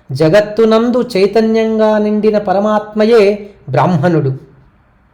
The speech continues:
మరో విధంగా బ్రహ్మ నయతీతి బ్రాహ్మణః. తపస్సు, వేదాధ్యయనం, యజ్ఞయాగాది నిర్వహణ, బ్రహ్మవేత్తలుగా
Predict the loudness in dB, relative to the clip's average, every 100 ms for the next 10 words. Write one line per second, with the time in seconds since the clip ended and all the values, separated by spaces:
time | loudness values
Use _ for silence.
0 | _ _ _ -6 0 0 2 0 2 2
1 | 2 0 -8 -20 _ _ -4 0 0 0
2 | 0 0 2 2 0 -2 -2 -4 -2 -2
3 | -2 -2 -2 -2 -4 -6 -12 -20 _ _
4 | _ -6 -4 -4 -2 2 4 4 4 4
5 | 4 2 4 4 2 0 -2 -2 0 0
6 | 2 4 4 4 2 -2 -2 -2 0 0
7 | -4 -10 -20 _ _ -4 -2 0 2 2
8 | 2 0 0 0 0